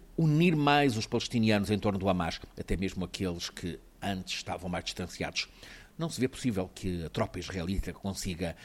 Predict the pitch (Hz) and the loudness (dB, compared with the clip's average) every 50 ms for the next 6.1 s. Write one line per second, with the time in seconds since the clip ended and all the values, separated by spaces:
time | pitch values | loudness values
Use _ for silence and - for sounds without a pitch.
0 | - - - - _ - 92 98 - 110 101 101 107 107 110 120 117 107 113 - | -20 -20 -20 -20 _ -10 2 6 6 6 6 6 6 6 6 6 4 2 -2 -10
1 | - _ _ - - _ - 120 117 110 110 110 110 117 123 127 131 123 - - | -18 _ _ -20 -8 _ 2 4 4 6 6 4 4 4 4 4 2 0 -4 -10
2 | - - - - - 95 101 98 - - - - - - - - - 107 98 113 | -20 -20 -14 -8 -4 -2 -2 0 0 0 0 -2 -4 -8 -10 -8 -6 -2 0 0
3 | 117 113 - - 120 110 110 107 90 98 107 104 - - - - - - - 104 | 0 2 4 6 6 6 6 6 2 0 -2 -2 -2 -4 -6 -8 -6 -4 -4 -2
4 | - - 110 107 104 101 92 90 90 - - - - - - - 117 151 151 170 | -2 0 2 2 4 4 4 2 0 -2 -6 -8 -14 -12 -6 -2 2 2 2 2
5 | 180 - 170 147 139 - 139 110 135 151 165 143 156 135 - - - - 117 110 | 2 2 2 2 2 2 2 4 4 4 4 4 2 2 0 0 0 2 4 6
6 | 110 101 | 6 4